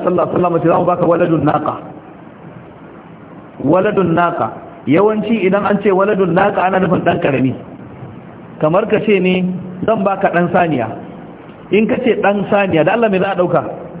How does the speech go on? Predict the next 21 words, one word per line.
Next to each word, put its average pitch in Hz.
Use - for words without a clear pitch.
Ɗan 226
ƙarami 180
za 175
a 139
ɗauka. 135
An 180
gane 196
ko? 185
Za 214
ka 202
ɗauka 196
ɗan 202
ƙarami 156
ne. 117
Amma -
manzo 202
Allah 220
me 156
zahi 185
yake -
yi? 123